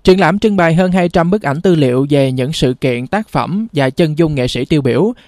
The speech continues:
đã làm nên dấu ấn cho nền điện ảnh cách mạng Việt Nam trong bảy mươi năm qua. Triển lãm hy vọng sẽ thu hút và mang đến cho công chúng,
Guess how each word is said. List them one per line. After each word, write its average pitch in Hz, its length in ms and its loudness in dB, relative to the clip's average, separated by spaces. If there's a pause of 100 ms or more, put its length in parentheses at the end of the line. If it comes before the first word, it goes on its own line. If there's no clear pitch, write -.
(100)
đã 143 100 0
làm 147 260 -2
nên 147 180 -2
dấu 151 160 0
ấn 175 280 -2
cho 165 140 0
nền 131 220 -4
điện 127 160 -4
ảnh 123 140 -8
cách 208 180 -6
mạng 127 180 -2
Việt 131 180 -8
Nam 151 180 -4 (120)
trong 135 240 -2
bảy 127 140 -10
mươi 160 120 -4
năm 135 120 -4
qua. 139 220 2 (600)
Triển 196 140 4
lãm 208 120 0
hy 226 140 -2
vọng 147 180 -2
sẽ 147 200 -2
thu 180 140 -2
hút 226 220 -2
và 147 160 -4
mang 147 180 -4
đến 147 200 -2
cho 165 120 0
công 139 220 -4
chúng, 170 300 0